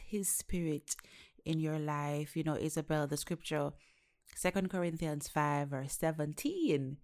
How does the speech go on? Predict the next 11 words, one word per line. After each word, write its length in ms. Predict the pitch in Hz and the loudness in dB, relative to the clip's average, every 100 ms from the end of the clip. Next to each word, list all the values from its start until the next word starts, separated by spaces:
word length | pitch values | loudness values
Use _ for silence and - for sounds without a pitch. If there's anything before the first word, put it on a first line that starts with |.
| - - _ _ _ _ _ _ | -18 -20 _ _ _ _ _ _
it 280 | - 156 - | 0 0 2
says, 480 | - 160 147 147 147 - 135 135 | 4 8 8 6 4 0 -2 2
"Therefore, 920 | 190 214 226 - 220 196 170 156 - - | 4 4 0 0 2 4 4 2 0 0
if 300 | 156 - - - _ _ _ - | 0 0 -12 -18 _ _ _ -2
any 260 | 208 214 190 | 2 4 4
man," 500 | 165 151 139 - - _ _ _ _ _ _ - | 4 4 0 -2 -8 _ _ _ _ _ _ 2
now 180 | 180 170 | 6 10
I 180 | 175 202 | 10 10
love 340 | 202 190 156 | 10 8 6
this 260 | 165 156 - | 2 2 -2
part 600 | 165 139 131 139 - | 0 2 2 -2 -6